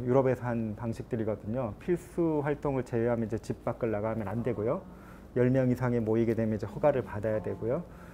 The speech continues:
각종 문화, 뭐 스포츠 이런 것도 다 중단이고요. 예, 그래서 그냥 한 두 주 정도를 다 집에서 지내야 되는 것들입니다. 그래서,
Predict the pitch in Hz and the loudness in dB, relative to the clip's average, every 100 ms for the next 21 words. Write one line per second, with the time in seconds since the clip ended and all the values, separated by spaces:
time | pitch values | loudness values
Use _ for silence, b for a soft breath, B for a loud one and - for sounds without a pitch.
0 | B - - - - - - 123 110 117 | B -18 -18 -10 -8 -4 0 0 2 2
1 | 127 120 110 107 107 104 104 - - 135 | 2 2 0 -2 -2 -2 -4 -10 -10 -10
2 | - - 120 110 95 - 113 107 101 - | -8 -6 -4 -4 -6 -6 -4 -2 -2 0
3 | 123 127 113 101 107 139 180 B B B | 2 2 0 -2 -2 -4 -4 B B B
4 | - 110 107 113 113 110 107 143 143 127 | -12 -10 -8 -6 -4 -4 -2 0 0 -4
5 | - - 143 131 - - 139 147 143 131 | -12 -10 -6 -6 -6 -4 -2 4 4 4
6 | 127 117 123 110 - 120 120 117 101 95 | 0 0 -2 -4 -4 -2 -2 -2 -4 -6
7 | - - 113 113 107 110 104 101 98 95 | -10 -6 -4 -2 -4 -4 -4 -4 -6 -8
8 | - - 110 110 101 98 104 98 107 | -10 -10 -8 -8 -8 -8 -10 -8 -10